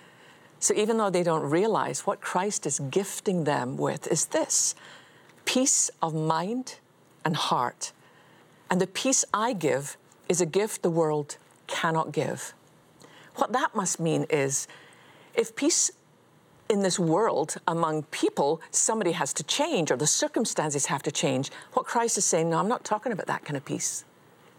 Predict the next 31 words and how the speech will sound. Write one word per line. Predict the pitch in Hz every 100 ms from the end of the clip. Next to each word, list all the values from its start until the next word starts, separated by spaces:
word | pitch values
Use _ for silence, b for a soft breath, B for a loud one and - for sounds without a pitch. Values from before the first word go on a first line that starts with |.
| -
Peace | - 214 -
I | 202
can | - 202
give | 160 147
you | 147 131 117 -
is | 190
something | - 196 208 185
the | 156
world | 147 151 156 151 _ -
has | - 165
no | 147 147 143
clue | - 165 139
about." | 135 - - - B B B B B
He | 233
goes | 202 208
on | 226 254 -
in | 175 165
John | 165 160
sixteen | - - - 190 175
to | 165
say | - 175
this, | 143 143 - - B B B
"I've | 196 -
told | - 254 302
you | 320
these | 226 180 -
things | 156 120 147 - - - - - -
so | - - 214
that | 233
you | 202
won't | 185 185 247 -